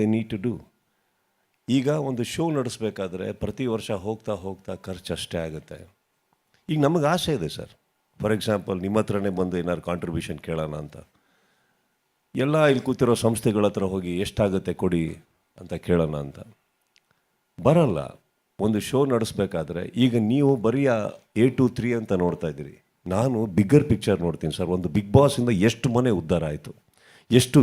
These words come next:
ವ್ಯಕ್ತಿತ್ವಗಳು ಉದ್ಧಾರ ಆಯ್ತು, ಎಷ್ಟು ಜನಕ್ಕೆ ಕೆರಿಯರ್ ಆಯ್ತು. ಕೆರಿಯರ್ ಆದವರೆಲ್ಲ ಹೋಗಿ A to three-ನೇ ಸಬ್ಸ್ಕ್ರೈಬ್ ಮಾಡಿದ್ರ? ಇಲ್ಲ, ಅವ್ರು ಹೋಗಿ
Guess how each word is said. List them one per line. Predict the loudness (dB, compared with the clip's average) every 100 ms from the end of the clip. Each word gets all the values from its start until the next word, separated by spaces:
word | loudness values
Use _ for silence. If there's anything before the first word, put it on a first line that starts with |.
| 8
ವ್ಯಕ್ತಿತ್ವಗಳು | 6 2 0 0 0 -2
ಉದ್ಧಾರ | 0 2 2
ಆಯ್ತು, | -2 -4 -2 -2
ಎಷ್ಟು | 0 0 2
ಜನಕ್ಕೆ | 2 0 -6 -2
ಕೆರಿಯರ್ | 2 2 2
ಆಯ್ತು. | -2 -8 -20 _ _ _ _ _ _ 6
ಕೆರಿಯರ್ | 8 8 8 8
ಆದವರೆಲ್ಲ | 6 6 4 4
ಹೋಗಿ | 2 2
A | 4
to | 4
three-ನೇ | 4 2 0
ಸಬ್ಸ್ಕ್ರೈಬ್ | -2 -8 -8 -8
ಮಾಡಿದ್ರ? | -10 -10 -16 -16 -4
ಇಲ್ಲ, | 0 2
ಅವ್ರು | 2 2
ಹೋಗಿ | 2